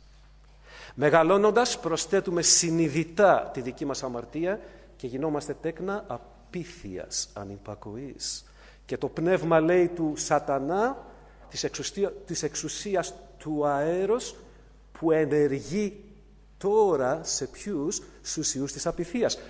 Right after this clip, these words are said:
Μόνο στους ιούς της απειθίας; Δυστυχώς όχι. Τα τρομερά λόγια του Πέτρου στον Ανανία. "Γιατί", του λέει. Προσέξτε, είχε πουλήσει το κτήμα του.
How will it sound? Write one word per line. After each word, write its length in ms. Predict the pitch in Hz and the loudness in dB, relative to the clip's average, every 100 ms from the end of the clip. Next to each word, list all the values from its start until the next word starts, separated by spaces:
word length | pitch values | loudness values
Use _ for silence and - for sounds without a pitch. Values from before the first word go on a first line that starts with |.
| - | -14
Μόνο 380 | 131 147 143 135 | 0 4 4 2
στους 280 | - 147 160 | -4 -8 -4
ιούς 180 | 170 170 | -4 -4
της 160 | 170 | -6
απειθίας; 720 | 185 196 - 240 156 117 - | -6 -6 -8 -4 -4 -4 -8
Δυστυχώς 600 | 110 131 - 139 202 - | -8 -6 -8 -6 -6 -4
όχι. 380 | 226 226 104 82 - - - - - - - - - | -6 -8 -12 -18 -20 -20 -20 -20 -20 -20 -20 -20 -6
Τα 140 | 139 | -6
τρομερά 420 | - 165 170 185 | 0 2 4 6
λόγια 280 | 185 185 175 | 6 4 0
του 140 | 180 - - | -4 -8 -4
Πέτρου 340 | 202 - 156 | -4 -4 -10
στον 280 | - 156 151 | -6 -4 -4
Ανανία. 640 | 147 151 170 170 123 71 - - - - - - - - - - - - - - - - - - - - - - - - - - - - - - - - | -2 -2 0 -2 -4 -10 -18 -20 -20 -20 -20 -20 -20 -20 -20 -20 -20 -20 -20 -20 -20 -20 -20 -20 -20 -20 -20 -20 -20 -20 -20 -20 -20 -20 -20 -20 -20 -20
"Γιατί", 840 | 127 104 175 170 - - 220 127 - - - | -16 0 2 2 -2 -2 -2 -2 -10 -20 -18
του 120 | 110 98 | -16 -14
λέει. 300 | 92 73 - - - - - | -16 -18 -20 -20 -20 -20 -12
Προσέξτε, 380 | 135 214 202 151 | -2 0 2 0
είχε 160 | 165 | -2
πουλήσει 400 | - 160 190 190 | -2 -2 -2 -2
το 100 | 180 | -4
κτήμα 360 | - 208 175 110 | -6 -6 -4 -6
του. 200 | 78 | -8